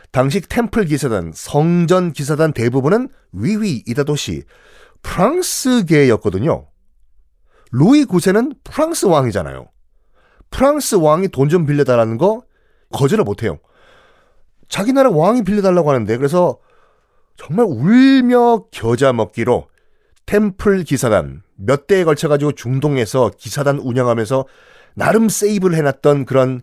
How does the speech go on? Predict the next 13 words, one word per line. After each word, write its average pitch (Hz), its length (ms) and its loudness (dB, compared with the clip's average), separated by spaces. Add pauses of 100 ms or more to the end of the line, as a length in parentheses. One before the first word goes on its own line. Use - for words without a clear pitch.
(120)
운영 123 340 0
자금을 95 500 -6 (920)
빌려줘요. - 500 -8 (1120)
언제 117 540 0 (260)
갚냐? 113 440 -6 (360)
아무도 78 460 -14
몰라요. 143 420 -4 (540)
언제 190 360 2
돌려받을지 170 640 0 (100)
모르는 143 420 0
그 131 140 -4
돈을 131 480 -2 (340)
일단은 113 600 -4